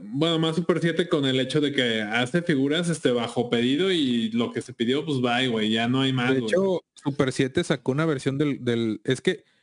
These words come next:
Speaker 2: le hicieron Gundar, güey, porque luego sacaron en, en, creo que fue en, en las nuevas aventuras de He-Man, una madre así, güey, que
Speaker 1: Ujú.
Speaker 2: tenía un antepasado, güey, que había encontrado la, la,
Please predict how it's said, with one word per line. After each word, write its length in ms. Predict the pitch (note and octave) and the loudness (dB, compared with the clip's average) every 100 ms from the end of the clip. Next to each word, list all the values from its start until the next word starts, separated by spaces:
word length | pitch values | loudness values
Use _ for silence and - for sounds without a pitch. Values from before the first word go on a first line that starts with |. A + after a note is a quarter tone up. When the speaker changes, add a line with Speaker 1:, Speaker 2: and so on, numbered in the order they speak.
| _ | _
Speaker 2:
le 140 | C3 C3+ | 0 0
hicieron 440 | B2+ C#3+ D3+ F3+ | 0 0 0 0
Gundar, 440 | F3+ F#3 F3 D3+ | 0 2 2 2
güey, 140 | C#3+ C#3+ C#3+ | 2 -2 -2
porque 280 | C3+ - | -2 0
luego 240 | A#2+ B2 C#3 | 0 2 0
sacaron 480 | D#3 - C#3 C#3+ C#3+ | -2 0 0 0 0
en, 160 | C3 | -2
en, 240 | - A#2+ A2+ | -2 -4 -4
creo 240 | - B2 | -2 -4
que 140 | - D3+ | -2 -4
fue 600 | - C#3 D3 D3 D3+ C3+ | 0 0 2 0 0 0
en, 720 | B2+ A#2+ A#2 A#2 A2+ A2 G#2+ - _ _ _ _ _ _ _ _ _ _ _ | -2 -2 -4 -6 -8 -8 -12 -18 _ _ _ _ _ _ _ _ _ _ _
en 80 | A#2 | -2
las 100 | A2+ | 0
nuevas 220 | B2 C#3+ | 0 0
aventuras 400 | D#3+ C#3 C3 C#3 | 0 0 0 0
de 120 | D#3 D#3 | -2 -2
He-Man, 460 | B2 A2+ G#2 A#2 | -4 -2 -4 -4
una 180 | B2+ C3+ | -2 -2
madre 260 | C3+ C3+ C3+ | 0 0 -2
así, 240 | C3+ C3 | 0 0
güey, 260 | B2 C#3 E3 _ _ _ _ _ | 0 -2 -4 _ _ _ _ _
que 80 | A#2+ | -2
Speaker 1:
Ujú. 80 | B2+ | 0
Speaker 2:
tenía 180 | A#2+ | 0
un 80 | A#2 | 0
antepasado, 840 | C3+ D3 C3+ C#3 C3+ C#3 C#3 C3+ | -2 -2 -2 -2 0 0 2 0
güey, 180 | C3 C3+ | 0 0
que 80 | C3+ | 0
había 120 | A#2+ | -2
encontrado 440 | A#2+ C3+ B2+ B2+ C3 | -2 -4 -2 -2 0
la, 200 | C3 B2+ | 0 0
la, 340 | A#2+ A2+ A2+ | -2 0 -2